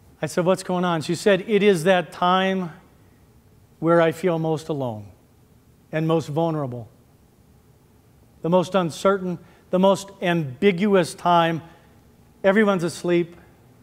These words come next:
I don't wanna wake them, not because they're not there for me, but it's a space that they're struggling with as well. I just feel alone.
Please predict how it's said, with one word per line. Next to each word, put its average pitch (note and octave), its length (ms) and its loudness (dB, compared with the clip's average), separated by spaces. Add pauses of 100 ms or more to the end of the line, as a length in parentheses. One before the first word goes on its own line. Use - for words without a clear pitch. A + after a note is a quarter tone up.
(540)
I D#3+ 60 -8
don't F#3 140 -2
wanna F3 160 -2
wake E3+ 340 0
them, F3 220 0
not G#3 200 -2
because F3 440 -4 (340)
they're E3 200 0
not D#3 280 2
there D#3 180 2
for D#3 200 -6
me, C#3 320 -4 (760)
but F#3 140 2
it's F#3 160 -4
a F#3 60 0
space G3 420 0
that E3+ 160 -4
they're E3+ 140 2
struggling D#3 560 0
with C#3 200 -4
as A#2+ 140 -8
well. C3+ 380 0 (580)
I D#3 80 0
just F#3+ 320 -2
feel F3+ 260 0
alone. C#3 440 -2